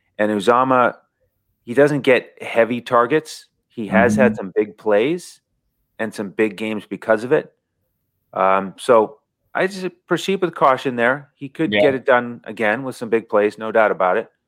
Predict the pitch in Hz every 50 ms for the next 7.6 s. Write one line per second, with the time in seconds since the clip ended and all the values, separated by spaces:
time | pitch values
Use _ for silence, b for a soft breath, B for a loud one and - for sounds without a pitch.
0 | _ _ _ _ _ _ _ _ - 120 110 - 143 139 - - 131 127 135 139
1 | 135 123 117 110 107 110 123 110 110 104 101 101 - - 110 98 - - - 110
2 | 110 120 117 - 127 107 101 98 95 98 98 92 - 104 107 101 92 - - 113
3 | 120 113 90 85 80 - 95 95 92 85 95 85 - - _ - 85 80 71 -
4 | - _ _ _ _ _ _ 104 107 110 101 123 123 123 131 135 - _ _ _
5 | - - 113 117 113 98 95 98 107 110 107 117 110 104 92 - - 113 117 113
6 | 110 107 104 98 - - 147 151 147 135 113 113 101 107 107 107 107 104 98 -
7 | 101 95 95 95 95 95 101 98 98 98 98 98